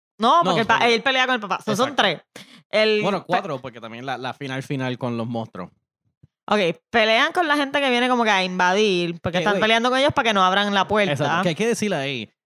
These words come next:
Speaker 2: es, ahí se fueron bien como que P G con esa pelea, porque es como que, ok, no, no es que todo tiene que ser súper sangriento, no, no está, tiene que ser Logan o The Suicide Squad,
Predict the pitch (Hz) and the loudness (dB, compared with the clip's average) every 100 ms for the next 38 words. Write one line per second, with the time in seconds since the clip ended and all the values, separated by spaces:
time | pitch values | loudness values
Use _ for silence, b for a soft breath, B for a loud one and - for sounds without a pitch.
0 | _ 165 156 - 151 - 196 214 214 190 | _ -8 -8 -6 -6 -4 -4 -2 -2 -4
1 | 147 160 160 160 160 165 147 151 135 123 | -4 -4 -2 -2 -2 -2 -6 -8 -8 -6
2 | 120 - 135 135 135 131 120 110 131 123 | -8 -6 -4 -2 -2 -2 -4 -8 -8 -8
3 | 123 123 92 92 - _ _ 147 143 147 | -6 -6 -6 -8 -12 _ _ -6 -4 -4
4 | 127 - _ - - 208 196 175 160 120 | -4 -8 _ -10 -4 -2 -2 -2 -6 -10
5 | _ _ _ 131 143 143 139 196 175 185 | _ _ _ -8 -6 -6 -6 -8 -6 -4
6 | 185 180 170 165 160 151 156 147 156 143 | -2 -2 -2 -6 -8 -6 -6 -6 -6 -6
7 | 139 131 139 139 135 131 123 120 143 147 | -8 -6 -4 -4 -4 -4 -4 -6 -8 -8
8 | 147 143 - 139 127 131 135 120 127 120 | -8 -8 -6 -6 -4 -2 -2 -2 -6 -6
9 | 117 113 117 - 139 127 - 107 - 107 | -6 -6 -8 -8 -8 -8 -8 -12 -12 -8
10 | 98 92 | -6 -6